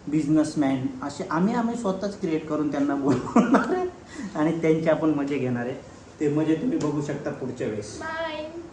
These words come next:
Speaker 1: हरी बोल. आणि हे
Speaker 2: हरी
Speaker 1: आम्ही
Speaker 2: बोल.
Speaker 1: कट करून Insta-ला पण टाकेन, तर Insta-ला पण तुम्ही आठवणीने बघा, तुम्हाला आवडेल आमचे व्हिडिओ बघायला. हरी बोल.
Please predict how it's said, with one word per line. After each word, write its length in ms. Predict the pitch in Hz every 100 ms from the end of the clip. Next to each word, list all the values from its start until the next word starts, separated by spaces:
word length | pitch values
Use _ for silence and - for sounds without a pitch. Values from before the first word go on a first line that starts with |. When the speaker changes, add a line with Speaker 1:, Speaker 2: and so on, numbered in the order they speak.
| - - -
Speaker 1:
हरी 180 | 165 180
बोल. 440 | 160 143 127 117
आणि 160 | 147 190
हे 60 |
Speaker 2:
हरी 100 | 190
Speaker 1:
आम्ही 260 | 190 180 196
Speaker 2:
बोल. 220 | 196 190
Speaker 1:
कट 100 | 185
करून 320 | 185 185 180
Insta-ला 300 | 160 160 156
पण 140 | 156 156
टाकेन, 320 | 139 139 139
तर 60 | 139
Insta-ला 420 | 139 135 139 131
पण 140 | 131 135
तुम्ही 220 | 135 135
आठवणीने 460 | 127 131 135 131
बघा, 260 | 123 120 127 - - - -
तुम्हाला 240 | - 123 123
आवडेल 300 | 123 127 139
आमचे 280 | 131 123 135
व्हिडिओ 220 | 120 120
बघायला. 380 | 113 110 113 117 - - - - - - - - - -
हरी 140 | 135 131
बोल. 460 | 131 110 95 -